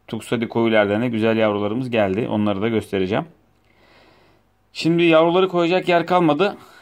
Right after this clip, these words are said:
Ek akvaryum yaptık. Yani yavrular çok gördüğünüz üzere. Seç beğen al. Birçok yavru var. Biz de ne yaptık? Evimizi artık küçük küçük akvaryumlarla işte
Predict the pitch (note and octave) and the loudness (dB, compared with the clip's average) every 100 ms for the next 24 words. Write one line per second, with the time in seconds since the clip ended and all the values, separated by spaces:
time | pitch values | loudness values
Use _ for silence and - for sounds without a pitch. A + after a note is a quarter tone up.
0 | - F3 E3+ - C#3+ D#3+ D#3+ E3 D3 - | -6 -6 -2 -2 2 4 4 4 0 0
1 | D3 - - _ _ _ - - A2 G#2+ | -6 -12 -20 _ _ _ -16 -6 -2 2
2 | A2+ A2+ A#2+ E3 D#3+ E3+ B2+ - - A#2+ | 4 2 2 -2 0 -2 -2 -8 -6 -2
3 | A2+ A2 A2+ G#2 G2 G#2+ D3 - _ _ | 0 2 2 0 -4 -6 -6 -12 _ _
4 | _ _ _ _ _ _ _ _ _ - | _ _ _ _ _ _ _ _ _ -20
5 | - C3+ - - A2 A#2+ B2 B2 C3+ - | -4 -2 -2 -2 0 2 4 2 -2 -16
6 | _ - B2 C3 - A#2 A#2 A#2 A#2 A2+ | _ -8 -2 -2 0 -2 2 2 4 2
7 | G#2 B2+ _ _ - _ - - C#3+ D3 | 0 -4 _ _ -20 _ -10 -6 -2 0
8 | D#3 C#3 - C#3+ - _ - C3+ C#3+ C3+ | 2 0 -2 -10 -12 _ -6 -4 0 0
9 | A2 C3+ C#3 - _ _ _ - G2+ G2 | 0 -4 -6 -12 _ _ _ -4 -2 -2
10 | B2+ - - - - B2+ C#3+ C3+ A2 B2+ | -6 -10 -20 -20 -16 -10 -10 -8 -6 0
11 | A#2+ A#2+ B2 A#2+ A#2+ A#2+ A2+ G#2 B2 C3 | 0 2 2 2 2 2 2 0 -2 -6
12 | _ _ _ _ _ _ - G#2+ G#2+ | _ _ _ _ _ _ -8 -6 -6